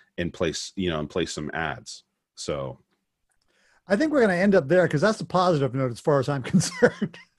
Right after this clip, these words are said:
Speaker 1: Agreed. Agreed.
Speaker 2: All right.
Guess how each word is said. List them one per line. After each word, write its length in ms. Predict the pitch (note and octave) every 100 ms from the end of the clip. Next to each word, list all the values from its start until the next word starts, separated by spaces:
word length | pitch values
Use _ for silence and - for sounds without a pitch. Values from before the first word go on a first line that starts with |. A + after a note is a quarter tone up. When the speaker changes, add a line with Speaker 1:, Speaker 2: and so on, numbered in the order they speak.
| _ _ _ _ _ _ _ - - - - -
Speaker 1:
Agreed. 500 | - G#2+ D3 A2 -
Agreed. 420 | F#2 F#2+ A2+ G#2+ F2 E2 - _ _ -
Speaker 2:
All 160 | F3 F#3
right. 280 | F#3+ D#3